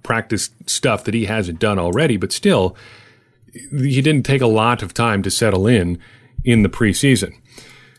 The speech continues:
The final thing, playing off each other, I'm not sure that you can really accomplish that in a few preseason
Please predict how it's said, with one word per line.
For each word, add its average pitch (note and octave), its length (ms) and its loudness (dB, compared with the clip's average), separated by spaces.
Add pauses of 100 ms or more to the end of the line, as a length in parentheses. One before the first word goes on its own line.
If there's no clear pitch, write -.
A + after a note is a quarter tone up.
(320)
The C#3 80 2
final E3 320 0
thing, C#3 200 2
playing C3 320 2
off A#2 220 0
each A2 180 -2
other, G#2 200 2
I'm B2+ 100 0
not D3 140 0
sure C#3 160 0
that A#2 180 0
you A2+ 80 -4
can G#2 200 0
really G#2+ 280 2
accomplish A2+ 560 -2
that G2 200 -4
in F#2+ 80 -4
a F2+ 60 -6
few G#2+ 260 -2
preseason F#2 720 -4